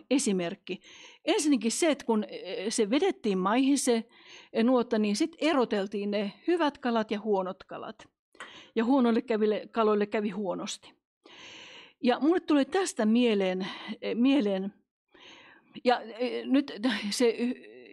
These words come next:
hieno asia tässä on se, että erottelu ei kuulu meille ihmisille. Se on vähän sama kuin se rikkaviljan suhteen aikaisemmin Matteus kolmetoista luvussa. Eli se on Jumalan tehtävä,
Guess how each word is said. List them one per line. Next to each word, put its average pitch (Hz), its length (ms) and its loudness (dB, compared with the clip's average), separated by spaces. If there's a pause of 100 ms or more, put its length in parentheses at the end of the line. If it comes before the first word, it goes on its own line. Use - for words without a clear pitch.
(180)
hieno 302 240 2
asia 202 220 0
tässä 208 220 -2
on - 60 -2
se, 233 120 0
että 214 180 -2
erottelu 202 640 -2
ei 208 160 2
kuulu 190 300 0
meille 165 220 -2
ihmisille. 175 680 -10 (280)
Se 240 80 -2
on 226 60 0
vähän 262 160 2
sama 240 220 2
kuin 208 100 -8
se 202 120 -2
rikkaviljan 185 640 -2
suhteen - 560 -6
aikaisemmin 190 720 -4 (400)
Matteus 202 400 -2
kolmetoista 185 840 -6
luvussa. 180 520 -6 (920)
Eli 208 380 2
se 294 200 2
on 240 280 4
Jumalan 233 440 2
tehtävä, 170 540 -10